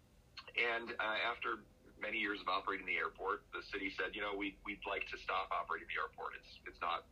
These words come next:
working well for our city." And the federal, federal government said, "Too late. <laughs> We gave you this property more than twelve years ago. We told you it was for an airport.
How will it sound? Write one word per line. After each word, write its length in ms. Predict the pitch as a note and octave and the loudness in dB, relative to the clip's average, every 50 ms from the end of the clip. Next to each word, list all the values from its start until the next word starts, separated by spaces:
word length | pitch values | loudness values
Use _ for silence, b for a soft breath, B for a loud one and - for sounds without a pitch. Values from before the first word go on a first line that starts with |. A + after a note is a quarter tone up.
| - - - - | -20 -20 -14 -8
working 400 | - F2 E2+ - E2+ E2 - - - - - - - | -4 -4 -4 -2 -4 -6 -6 -6 -18 -18 -8 -2 0
well 240 | E2 D#2+ - - - - | 0 0 0 -2 -2 0
for 80 | - - | 0 0
our 80 | - | 2
city." 320 | - - F#3 - - - - - B B B B B B B B B B B B - | 2 0 0 -2 -2 -6 -10 -18 B B B B B B B B B B B B 0
And 160 | - - - | 2 2 2
the 80 | - - | 2 2
federal, 240 | - C#3 C3+ C3 - | 2 0 0 -4 -2
federal 240 | - C#3 B2+ - | -4 -2 -2 0
government 320 | - D3 D3 C#3+ - - - | -2 -2 -2 -4 -6 -4 -2
said, 240 | A#2+ A#2 A#3+ A#3+ - - - - - - - | 0 0 0 -2 -4 -12 -20 -14 -6 -2 0
"Too 80 | - G#3+ A3+ | 0 2 2
late. 320 | A#3+ B3+ B3 - - - - - - - | 2 4 4 2 0 0 -4 -6 -2 0
<laughs> 240 | - - - C#3 - | 0 0 0 2 4
We 160 | D3 - - | 4 4 6
gave 160 | C#3+ - - | 4 2 4
you 160 | A#2 - - | 2 2 0
this 80 | C3+ - - | 0 -2 0
property 320 | - B2 A#2 A2+ A#2 A#2 G#2+ | 0 0 0 0 0 -2 -4
more 240 | G#2 A2 A2+ A2 G#2 | -2 -2 -2 -2 -2
than 160 | G#2+ G#2+ G2+ | -4 -8 -8
twelve 320 | - - A2+ - - - | -4 -2 0 0 0 0
years 240 | - G2 F2 E2 E2 | 0 0 0 -2 -2
ago. 320 | D#2+ - F#2 F2+ F#2+ G2+ - - b b b b b b - | -2 -2 0 0 0 -2 -4 -10 b b b b b b -10
We 80 | - A2 | -8 -6
told 200 | - G#2 G2+ G2 | -2 -2 0 0
you 120 | - - A#2 | 0 0 0
it 40 | |
was 80 | A#2 - | 0 -2
for 160 | - C3+ C#3 | 0 0 0
an 80 | A#2+ A#2+ | 2 2
airport. 560 | A2 - - - - - - F#2+ G2+ - | 2 0 -2 -4 -6 -2 0 0 0 -2